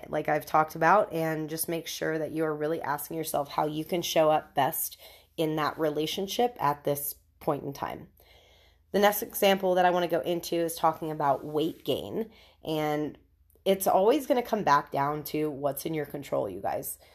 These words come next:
So whether it's a family member or trying to lose weight, trying to be healthier, trying to get into better shape, uh, you have to ask yourself, "What's in my control?"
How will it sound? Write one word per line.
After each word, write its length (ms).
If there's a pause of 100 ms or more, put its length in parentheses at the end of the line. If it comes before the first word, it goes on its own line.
(160)
So 280
whether 300
it's 140
a 60
family 360
member 640
or 480 (260)
trying 280
to 60
lose 320
weight, 280
trying 220
to 160 (140)
be 140
healthier, 540
trying 320
to 400 (240)
get 160
into 280
better 280
shape, 460 (420)
uh, 260
you 120
have 200
to 80
ask 300
yourself, 340
"What's 220
in 100
my 140
control?" 680